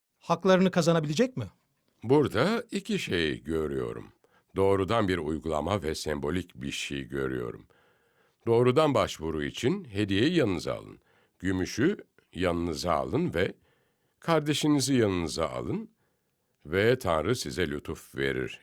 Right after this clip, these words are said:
Speaker 2: Evet, Yakup henüz Tanrı'nın Laban ya da Esav gibi korkunç bir yürekleri değiştirebileceğini öğrenmedi. Adamın kabaca konuştuğu doğrudur ama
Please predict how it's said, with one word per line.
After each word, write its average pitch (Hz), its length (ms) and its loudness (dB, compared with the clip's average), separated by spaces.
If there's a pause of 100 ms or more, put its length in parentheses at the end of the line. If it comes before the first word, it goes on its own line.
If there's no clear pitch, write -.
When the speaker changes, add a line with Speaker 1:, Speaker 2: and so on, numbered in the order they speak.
Speaker 2:
Evet, - 260 -4 (600)
Yakup 113 460 -2
henüz 107 360 -2
Tanrı'nın 80 840 -2
Laban 85 580 -2 (420)
ya 95 180 -2
da 98 100 0
Esav 71 440 -2
gibi 58 340 -12 (240)
korkunç 123 840 0
bir 90 160 0
yürekleri 78 880 -4 (840)
değiştirebileceğini 78 1400 -2
öğrenmedi. 60 840 -6 (180)
Adamın 92 440 -2
kabaca 117 600 -6
konuştuğu 87 680 -6
doğrudur 190 460 2
ama 78 320 0